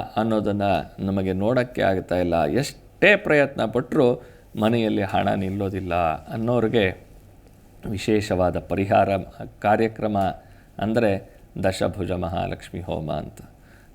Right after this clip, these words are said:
"ದುರ್ಗೆ ಸ್ಮೃತ ಹರತಿ ಭೀತಿ ಮಶೇಷ ಚಂತೋಹೋ ಸ್ವಸ್ಥೈಃ ಸದಾ ಸ್ಮೃತಿಮತೀವ ಶುಭಾನ್ ದದಾಸಿ ದಾರಿದ್ರ್ಯ ದುಃಖ ಭಯಹಾರಿಣಿ ಕಾತ್ವದನ್ಯ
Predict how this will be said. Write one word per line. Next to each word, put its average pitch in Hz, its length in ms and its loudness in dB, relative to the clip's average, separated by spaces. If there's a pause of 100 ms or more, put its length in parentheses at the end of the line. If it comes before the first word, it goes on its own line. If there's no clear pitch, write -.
(120)
"ದುರ್ಗೆ 92 480 0
ಸ್ಮೃತ - 360 -4
ಹರತಿ 98 680 2
ಭೀತಿ 101 480 0
ಮಶೇಷ 120 540 0
ಚಂತೋಹೋ 101 1160 2 (340)
ಸ್ವಸ್ಥೈಃ 127 520 2 (160)
ಸದಾ 110 500 6
ಸ್ಮೃತಿಮತೀವ 110 960 -2
ಶುಭಾನ್ 98 680 4
ದದಾಸಿ 90 640 -2 (600)
ದಾರಿದ್ರ್ಯ 143 720 6 (120)
ದುಃಖ 151 320 0 (200)
ಭಯಹಾರಿಣಿ 135 760 4
ಕಾತ್ವದನ್ಯ 101 840 0